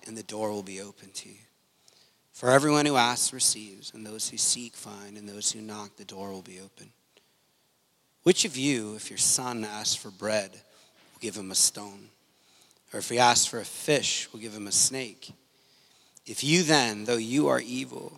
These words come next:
know how to give good gifts to your children,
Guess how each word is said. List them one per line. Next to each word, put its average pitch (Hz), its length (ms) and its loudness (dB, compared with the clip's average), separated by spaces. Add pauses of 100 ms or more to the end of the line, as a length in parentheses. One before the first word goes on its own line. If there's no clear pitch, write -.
(140)
know 117 360 0
how 139 120 0
to 113 80 0
give 107 300 -10
good 123 260 -8
gifts 113 360 -4
to 117 100 -8
your 113 180 -8
children, 107 600 -8